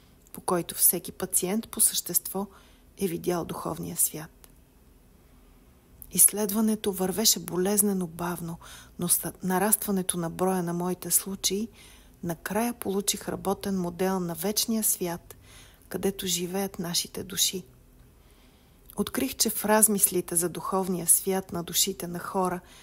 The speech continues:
живеещи на Земята, присъстват универсални истини. Именно тези възприятия на толкова много и различни хора ме убедиха,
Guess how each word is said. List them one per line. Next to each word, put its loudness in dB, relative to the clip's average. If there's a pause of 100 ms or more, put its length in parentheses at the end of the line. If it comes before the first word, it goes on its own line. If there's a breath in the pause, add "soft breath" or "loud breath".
(240 loud breath)
живеещи 0
на -6
Земята, -2 (680 loud breath)
присъстват 0
универсални 2
истини. -6 (1200 soft breath)
Именно 2
тези 0
възприятия -2
на -6
толкова -2
много 0
и 2
различни 0
хора -6
ме -6
убедиха, -8